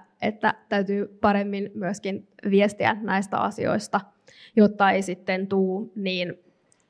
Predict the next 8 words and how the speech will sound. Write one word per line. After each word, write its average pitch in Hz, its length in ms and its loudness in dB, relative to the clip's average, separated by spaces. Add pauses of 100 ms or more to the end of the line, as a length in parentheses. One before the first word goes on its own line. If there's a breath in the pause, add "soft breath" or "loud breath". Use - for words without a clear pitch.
(440)
ää, 190 480 4 (220)
huonoa 202 480 2
kuvaa, 190 500 0 (200)
koska 196 260 -2
yleensä 190 300 0
se 214 160 -6
huono 196 300 2
kuva 185 300 -4